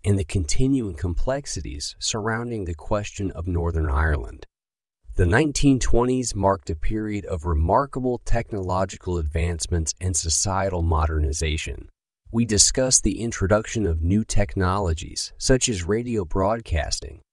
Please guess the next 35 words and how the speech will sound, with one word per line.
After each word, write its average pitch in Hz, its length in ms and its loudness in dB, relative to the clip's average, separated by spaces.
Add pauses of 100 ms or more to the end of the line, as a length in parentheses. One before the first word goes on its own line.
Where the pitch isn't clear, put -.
(120)
which 113 220 0
revolutionized 113 1080 2
mass 101 400 -2
communication 104 1040 0
and 95 200 -2
entertainment. 107 760 0 (580)
We 95 140 0
also 123 420 2
delve 104 460 0
into 98 220 -2
the 80 120 -2
widespread 98 720 0
adoption 82 640 -2
of 78 200 -4
the 78 140 -2
automobile 76 800 -2 (180)
and 135 220 2
its 147 180 -2
impact 101 580 2
on 78 120 -2
transportation 80 920 -2
and 71 120 -6
culture. - 600 -4 (640)
The 95 100 0
year 123 260 4
nineteen 117 560 2
twenty-one 113 1300 4
witnessed 120 420 0
a 92 60 -2
flourishing 139 720 -4
of - 180 -6
cultural 131 640 -2
and 92 100 -4
artistic - 640 -2
expression. - 720 0